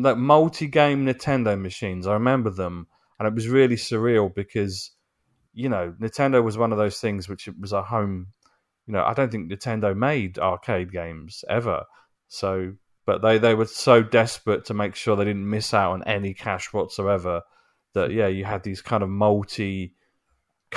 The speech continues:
machines that, that you could play, you know, play a slightly souped up version of Mario Kart in an arcade. <laughs>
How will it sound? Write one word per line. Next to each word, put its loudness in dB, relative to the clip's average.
machines -6
that, -4
that -10
you -8
could -16
play, -2
you -10
know, -8
play 4
a 2
slightly 2
souped -4
up 0
version -4
of -6
Mario -2
Kart -2
in -8
an -8
arcade. -6
<laughs> -20